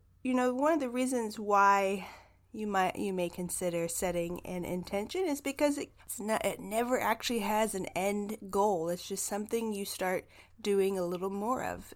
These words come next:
and noticing and looking for moments, circumstances, just moments when you can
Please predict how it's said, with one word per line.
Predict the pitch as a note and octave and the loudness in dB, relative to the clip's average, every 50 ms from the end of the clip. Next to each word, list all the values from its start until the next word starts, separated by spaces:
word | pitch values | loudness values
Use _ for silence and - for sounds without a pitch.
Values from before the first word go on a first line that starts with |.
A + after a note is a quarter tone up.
| - | -12
and | - F3+ F#3 F3+ F3+ F3+ | -10 -8 -6 -4 -2 0
noticing | F3+ F#3 F#3+ F#3+ G3+ G3 - - F#3+ F#3 F#3+ F#3 | 0 2 2 0 0 -2 -2 -2 0 0 0 0
and | F3 F3 F3 | -2 0 -2
looking | F#3+ F#3+ - G3+ G3 F3+ | -2 -2 -2 -2 -4 -4
for | - - G3 G3 F#3 F3+ F3 E3+ E3+ E3+ - - - - - - - - | -2 0 2 4 4 4 4 2 0 -2 -8 -14 -20 -20 -20 -20 -6 -2
moments, | A#3+ A3+ A3 A3+ A3 A3 G#3+ G#3+ - - - - - - | 2 4 4 4 4 2 0 -2 -2 -2 -2 -4 -4 -4
circumstances, | - - G#3 G#3 G#3 A3+ G#3+ G3 - - G#3+ G3+ G3 G3 - - G3+ G3 F#3+ F#3+ F#3 - - | -2 0 0 2 2 0 -2 -2 -2 -2 0 0 0 0 0 -2 -2 0 0 0 -2 -4 -4
just | - B3 - - - _ - | -4 -6 -6 -8 -10 _ -2
moments | A#3+ A#3+ B3+ C4+ D4 D4 C#4+ C4+ - | 2 6 6 6 6 6 4 0 -4
when | - A#3 A3+ | -6 -4 -4
you | A3+ A#3 | -4 -4
can | A3+ - A3 G3+ G3 | -4 -2 -4 -4 -4